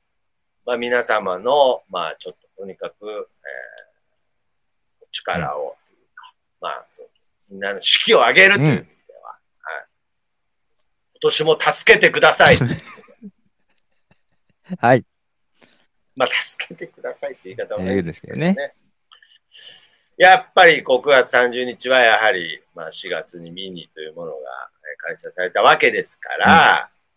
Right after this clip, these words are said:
Speaker 2: うん。
Speaker 1: まあ、やはり配信リレーとともにですね、
Speaker 2: うん。
Speaker 1: まあ、少なからず、まあ、ポッドキャスターたちが生で、
Speaker 2: うん。
Speaker 1: こう、交流できる場所の提供を、まあ、そう、そこ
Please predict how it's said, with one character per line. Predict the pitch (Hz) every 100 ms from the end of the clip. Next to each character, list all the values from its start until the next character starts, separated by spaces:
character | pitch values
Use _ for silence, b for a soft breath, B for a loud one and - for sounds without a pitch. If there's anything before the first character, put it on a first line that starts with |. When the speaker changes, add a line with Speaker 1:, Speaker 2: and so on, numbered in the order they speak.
| _
Speaker 2:
う | 80
ん。 |
Speaker 1:
ま |
あ、 | 80
や | 80 98
は | 101
り |
配 | 80 90 82
信 | - 82 78 _
リ | 90 82
レ | 73 65 - _
ー |
と | 131 -
と | 131
も | 131 139
に | 139 120
で | -
す | 107
ね、 | 98 226
Speaker 2:
う | 233
ん。 | _ _ _ _ _ -
Speaker 1:
ま | 90
あ、 | 69 - _ _ _
少 | 95
な | 90
か | -
ら | 170 156
ず、 | - - 71 _ -
ま | 85
あ、 | -
ポ | 85
ッ |
ド | -
キ | -
ャ | 71
ス | _ _ -
タ | 67 -
ー | -
た | -
ち | -
が | 120 170
生 | 131 113 98
で、 | 76 60 - _ _ _ _ _ -
Speaker 2:
う |
ん。 | 90
Speaker 1:
こ | _
う、 | 85
交 | 78 76
流 |
で | 76 76
き | - 87
る | - _ _ _ _ -
場 | 85
所 | - 80
の | 87 -
提 | 85 73
供 | 80
を、 | 73 73 64 - _ _ _ _ _ _
ま | 95
あ、 | -
そ | - 78
う、 | _
そ | -
こ | 76 76 67 65